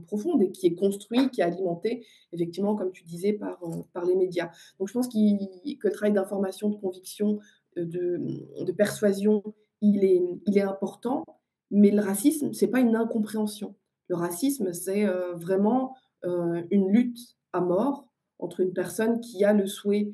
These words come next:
de pouvoir exister et une autre personne qui souhaite elle aussi exister, mais exister, heu, seule dans son propre, heu, univers de, de référence. Donc je pense que c'est important d'essayer d'avancer un peu sur tous les terrains,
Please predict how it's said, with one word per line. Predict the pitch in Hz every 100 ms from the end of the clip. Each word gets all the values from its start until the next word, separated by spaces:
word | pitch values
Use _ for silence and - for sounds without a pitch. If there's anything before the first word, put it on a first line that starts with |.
| - _
de | 180
pouvoir | 170 - 180 180
exister | 170 170 165 - 208 262 294 -
et | 185
une | 175 196
autre | 214 190
personne | - 170 - 233 262
qui | - -
souhaite | 208 202 208 -
elle | 202 196
aussi | 190 - 196 -
exister, | 185 170 175 175 254 - -
mais | 175
exister, | 165 165 185 - 214 247 - _ _ -
heu, | 175
seule | 170 196 220 240 - - _ -
dans | 190
son | 190 190
propre, | - 208 214 - 180
heu, | 175 175 175 -
univers | 196 190 180 196 208 208
de, | 175 175 175 175 - _ _ _ 190
de |
référence. | 185 190 190 170 - -
Donc | 202
je | 233
pense | 285
que | 254
c'est | 208
important | 196 208 247
d'essayer | 220 202 214
d'avancer | 202 185 190 220
un |
peu | 180 220
sur | - -
tous | -
les | 240 214
terrains, | 214 190 202 247